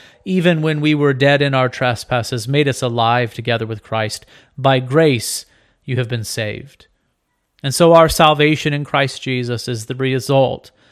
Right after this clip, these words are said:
of God the Father's initiative. Our catechism continues saying, "God having out of his mere good pleasure."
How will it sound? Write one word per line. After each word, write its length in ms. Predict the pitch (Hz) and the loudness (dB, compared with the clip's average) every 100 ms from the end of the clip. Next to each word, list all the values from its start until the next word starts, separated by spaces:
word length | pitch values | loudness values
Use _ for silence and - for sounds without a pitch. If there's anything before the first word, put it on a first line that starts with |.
| _ _ _ | _ _ _
of 340 | 131 127 113 - _ _ _ _ _ 135 | 0 0 -2 -14 _ _ _ _ _ 0
God 340 | 143 143 135 | 4 4 2
the 60 | 127 | -4
Father's 680 | - 131 123 113 104 - - _ _ | 2 2 2 -2 -6 -10 -16 _ _
initiative. 880 | 147 135 143 - 110 - - - _ _ _ _ _ _ _ _ _ _ _ _ - _ | -2 2 2 0 -8 -12 -18 -20 _ _ _ _ _ _ _ _ _ _ _ _ -20 _
Our 80 | 156 | -2
catechism 580 | 139 180 165 165 143 135 | 2 4 4 2 2 0
continues 920 | 135 123 - 175 135 113 117 - - _ _ _ _ | -2 -4 -2 0 0 -4 -8 -14 -16 _ _ _ _
saying, 640 | - - 147 131 120 117 - _ _ _ _ - | -6 0 2 2 -2 -4 -8 _ _ _ _ 0
"God 440 | 160 151 143 139 | 4 6 6 2
having 400 | 135 - 156 151 | 0 2 4 4
out 160 | 160 151 | 4 2
of 60 | |
his 120 | 135 120 | 2 0
mere 220 | 135 127 | 0 0
good 180 | 123 110 | -4 -4
pleasure." 540 | - 165 143 117 113 | 4 4 4 -2 -10